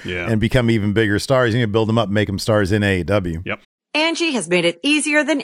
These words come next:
Speaker 3: ever to connect with skilled professionals to get all your jobs projects done well. I absolutely love this because, you know, if you own a home, it can be really hard to maintain. It's hard to find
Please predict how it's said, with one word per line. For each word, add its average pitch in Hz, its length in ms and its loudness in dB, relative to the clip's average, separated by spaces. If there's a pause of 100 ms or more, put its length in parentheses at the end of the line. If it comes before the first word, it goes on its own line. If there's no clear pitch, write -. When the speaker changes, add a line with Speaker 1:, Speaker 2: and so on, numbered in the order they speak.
Speaker 3:
ever 165 320 0
to - 160 -10
connect 202 400 -4
with 170 100 -8
skilled 247 380 0
professionals 185 680 -2
to 170 100 -16
get 170 280 -4
all 202 440 4
your 170 180 -8
jobs 208 540 2
projects 208 580 -2 (100)
done 165 400 -4
well. 147 540 -4
I 220 160 -2
absolutely 202 580 0
love 151 200 -4
this 165 160 -6
because, 226 340 -12
you 262 100 -8
know, 233 280 -2
if 202 160 -8
you 196 160 -8
own 196 120 -4
a 196 60 -2
home, 180 480 -6 (380)
it 240 120 -14
can 370 140 -10
be 359 140 -4
really 254 360 -2
hard 233 440 -2
to 190 100 -10
maintain. 202 720 -4
It's - 160 -10
hard 165 220 -6
to 156 40 -14
find 151 420 -6